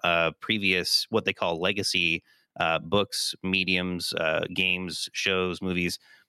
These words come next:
um, and taking them into the new title. So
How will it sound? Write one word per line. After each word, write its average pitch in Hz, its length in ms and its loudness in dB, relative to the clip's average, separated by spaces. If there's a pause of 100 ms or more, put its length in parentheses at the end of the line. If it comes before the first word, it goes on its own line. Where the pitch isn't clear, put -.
(140)
um, 87 380 2
and 87 160 -4
taking 123 220 -6
them 101 100 -2
into 90 240 -2
the 87 100 0
new 82 220 0
title. - 360 -4
So 85 320 2